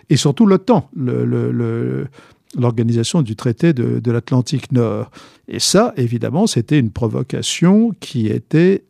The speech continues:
absolument, euh, inacceptable pour les Russes. Euh, et ce n'aurait pas été Poutine, ça aurait été un autre, ça aurait été exactement, euh, la même chose. Et, euh, je, je crois que nous vivons, euh, et nous allons vivre probablement encore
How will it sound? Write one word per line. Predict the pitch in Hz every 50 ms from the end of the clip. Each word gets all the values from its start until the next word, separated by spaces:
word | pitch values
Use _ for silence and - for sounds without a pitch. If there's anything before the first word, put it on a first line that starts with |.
| _ _ -
absolument, | 190 175 139 - - - 147 123 117 120 117 110 120 127 131 120 113 110 - -
euh, | 139 131 127 113 113 113 117 117 131 - -
inacceptable | 165 156 156 135 - - 143 123 - - - 143 123 107 110 110 104
pour | - 123 123
les | 123 127
Russes. | 131 165 240 277 226 - - - - - - - - - - _ _ - 185
Euh, | 135 131 123 117 120 123 101 73 - -
et | 214 151 123
ce | 113 - 143
n'aurait | 127 123 131 120
pas | - 156
été | 123 - 131 120
Poutine, | - - 131 - - - 175 143 110
ça | - - 143
aurait | 120 117
été | 113 - 139
un | 117 113 127
autre, | 156 165 160 -
ça | - 127
aurait | 143 120
été | - - 127 131 - _ -
exactement, | 143 113 107 131 117 - - - 120 110 127 135 123 107 - -
euh, | 123 117 110 - -
la | 135 123 143 143
même | 131 113 107 104
chose. | - - - 156 185 220 247 233 - - - - - - - - - _ _ _ -
Et, | 139 127 123 123 123 123 123 123 131
euh, | - 117 117 117 123 127 131
je, | 117 101 117 113 85 117
je | 113 120
crois | 113 - - 170 175
que | - - 127
nous | 110 107 120 120 113 117 143 -
vivons, | 139 113 117 113 113 104 104 143 156 147 127 120 123 120
euh, | 113 113 110 113 117 117 117 120 120 82 -
et | - 123 104
nous | 104 107 117 113 107
allons | 104 113 113
vivre | 113 131 143 131
probablement | - - 123 120 117 120 117 123 117
encore | 110 - - 135 123 107